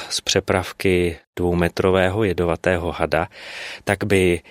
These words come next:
některé sestry na bohoslužbě omdlely, a někteří bratři, byť svalnatí, by hledali nouzový východ.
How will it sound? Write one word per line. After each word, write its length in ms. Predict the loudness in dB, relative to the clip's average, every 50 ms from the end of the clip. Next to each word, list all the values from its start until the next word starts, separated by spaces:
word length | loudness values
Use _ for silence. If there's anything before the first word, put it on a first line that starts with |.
| -18 -8
některé 560 | -4 0 0 0 0 0 -2 0 2 2 0 0
sestry 680 | -2 -2 -2 -2 -2 -2 0 2 4 6 4 4 2 -2 -12 _ _ _ _ _ -6 -6
na 120 | -4 -2
bohoslužbě 680 | -2 -2 -2 -2 -2 -4 -4 -8 -8 -6 -4 -6 -6 -4
omdlely, 760 | -4 -4 -4 -2 0 2 2 2 4 4 4 4 4 2 0 -2 -8 -18 -16 -16 -16 -16 -16 -4 0
a 200 | 0 2 2 0
někteří 1000 | 0 0 0 0 0 -2 -4 0 0 0 0 0 -2 -2 -2 0 -2 -2 -4 -4 -6
bratři, 760 | -4 -2 0 0 -2 -2 0 -2 2 2 4 4 4 4 2
byť 200 | 0 -2 -4 -4
svalnatí, 880 | -4 -2 0 0 0 0 0 0 -2 -2 -4 -4 -2 0 0 0 0
by 280 | 0 0 0 2 2 2
hledali 600 | 0 0 0 0 2 2 2 2 2 2 2 0
nouzový 460 | 0 -2 -2 -2 -2 -2 -2 -2 -2
východ. 340 | -4 -6 -2 0 0 0